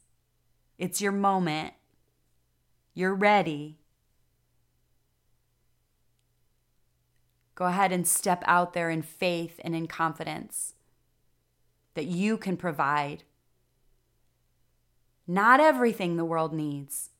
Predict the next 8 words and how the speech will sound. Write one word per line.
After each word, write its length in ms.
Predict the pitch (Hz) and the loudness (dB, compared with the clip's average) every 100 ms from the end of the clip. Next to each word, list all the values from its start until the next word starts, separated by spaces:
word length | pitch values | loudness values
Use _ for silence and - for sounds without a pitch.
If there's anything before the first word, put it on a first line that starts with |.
| _ _ _ _ _ _ _ _ _ - | _ _ _ _ _ _ _ _ _ -6
but 200 | 180 - | -4 0
something 760 | - - 196 185 185 160 160 | 2 2 0 0 -4 -4 -4
that 100 | 165 | -6
you 380 | 170 170 180 180 | -6 -2 0 0
have 200 | 160 156 | -2 -4
been 200 | 170 160 | -4 -2
uniquely 500 | 160 160 156 151 165 | -2 -2 -4 -6 -8
designed 640 | 160 143 143 139 143 143 | -8 -6 -6 -6 -8 -10